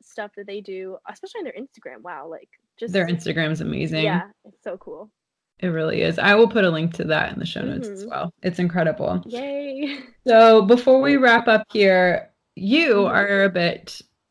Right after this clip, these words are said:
Speaker 2: of a book aficionado, and I love that 'cause I'm a total self-claimed book nerd.
Speaker 1: Ooh.
Speaker 2: <laughs> And you were mentioning before we started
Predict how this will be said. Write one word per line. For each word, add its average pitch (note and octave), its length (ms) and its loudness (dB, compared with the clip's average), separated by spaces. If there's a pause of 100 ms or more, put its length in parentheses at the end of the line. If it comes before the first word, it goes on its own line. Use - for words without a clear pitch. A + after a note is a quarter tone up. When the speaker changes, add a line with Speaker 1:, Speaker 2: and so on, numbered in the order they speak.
(160)
Speaker 2:
of G3 140 2
a F#3 80 2
book E3+ 220 -4
aficionado, E3+ 960 -4
and F3+ 120 -2
I F3 80 2
love D#3+ 200 0
that E3 200 -2
'cause E3+ 140 -8
I'm D#3+ 160 0
a D#3 40 -4
total D#3 300 -2
self-claimed D#3 720 -6 (140)
book F#3 240 2
nerd. D#3+ 380 2
Speaker 1:
Ooh. D#4+ 720 -4 (480)
Speaker 2:
<laughs> - 0 -
And B3 360 6
you B3+ 80 6
were B3+ 60 6
mentioning G#3+ 920 2
before F#3+ 400 0
we F#3+ 140 4
started F3 460 -2